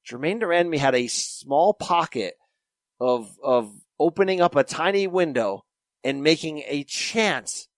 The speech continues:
at a, at a dramatic finish, right? Like that submission attempt that we talked about, like that crazy up kick, or like that sequence she had in round two in which two jumping knees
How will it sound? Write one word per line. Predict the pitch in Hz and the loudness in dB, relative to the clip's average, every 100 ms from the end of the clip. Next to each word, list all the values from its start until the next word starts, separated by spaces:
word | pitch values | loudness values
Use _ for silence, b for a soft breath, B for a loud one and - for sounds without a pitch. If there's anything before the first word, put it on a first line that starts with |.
| _ - | _ 2
at | 147 143 | 2 4
a, | 139 160 | 0 2
at | 175 | 2
a | 156 | 0
dramatic | 139 151 143 135 - | -4 0 2 2 -4
finish, | 120 104 - | -10 -10 -6
right? | 139 180 156 | 2 2 2
Like | 147 156 - | -2 -2 0
that | 160 156 | 0 0
submission | - 151 170 - 143 | -4 -6 -6 -8 -10
attempt | 117 - 139 | -12 -10 -8
that | 123 | -8
we | 113 | -6
talked | 135 117 | -6 -4
about, | 110 123 | -2 0
like | 160 | 2
that | 170 156 | 0 -2
crazy | - 180 147 170 | 0 0 2 4
up | 202 | 2
kick, | - 147 - B B B B | 2 0 0 B B B B
or | 143 143 | -2 0
like | 151 180 170 | 2 2 4
that | 180 165 | 2 2
sequence | - 196 208 165 147 | -2 -6 -4 -4 -4
she | 156 | -4
had | 156 156 | 0 0
in | 139 | 0
round | 139 131 - | -2 -2 -2
two | 196 180 | -2 0
in | 127 | 0
which | 123 123 - b b _ | -2 -4 -6 b b _
two | - 220 | -6 -4
jumping | 165 190 180 175 156 | 2 2 2 -4 -2
knees | 170 175 139 | -2 -2 -6